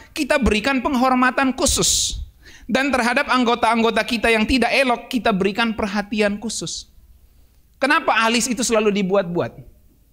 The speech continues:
Diberi perhatian khusus, karena kurang elok. Kalau sudah elok, ngapain digaris-garis lagi, bukan? Benar nggak, Ibu Yanti? <laughs> Kalau ada orang yang naturalnya sudah tebal alisnya, ngapain lagi ini? Paling tinggal dicukur-cukur dikit gitu.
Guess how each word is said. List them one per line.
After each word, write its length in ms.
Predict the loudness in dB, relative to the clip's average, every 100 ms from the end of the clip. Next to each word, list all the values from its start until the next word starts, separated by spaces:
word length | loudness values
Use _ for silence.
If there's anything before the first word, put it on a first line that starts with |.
| _ _ _
Diberi 360 | -2 -2 -2 -2
perhatian 560 | -2 -2 -2 -6 -6
khusus, 320 | -8 -10 -10
karena 240 | -4 -4 -4
kurang 320 | -8 -8 -6
elok. 160 | -6 -2
Kalau 160 | -2
sudah 200 | -2 0
elok, 240 | 0 0 0
ngapain 280 | -2 0 -2
digaris-garis 640 | -2 0 0 0 0 0 0
lagi, 160 | 0
bukan? 280 | -2 -2 -2 -4 -20 -20 -20 -10
Benar 160 | -4 -2
nggak, 140 | -2
Ibu 80 | 0
Yanti? 280 | 0 0 -2 -4 -2 0 0 0 0 2 2 2 0
<laughs> 1160 | 0 -2 -2 -2 -4 -2 -2 -2 -4 -6 -4 0
Kalau 180 | 2
ada 240 | 2 2 4
orang 220 | 4 4
yang 160 | 2 2
naturalnya 680 | 2 2 2 4 4 2
sudah 240 | 2 2 0
tebal 320 | 0 0 2
alisnya, 460 | 2 0 0 0 2
ngapain 340 | 2 2 2
lagi 320 | 2 0 0
ini? 220 | 0 0 0
Paling 240 | -2 -2
tinggal 240 | -4 -2
dicukur-cukur 960 | -2 -2 -6 -16 -10 -6 -4 -4 -2 0
dikit 440 | -2 -2 -2 -2 -4
gitu. 240 | -10 -10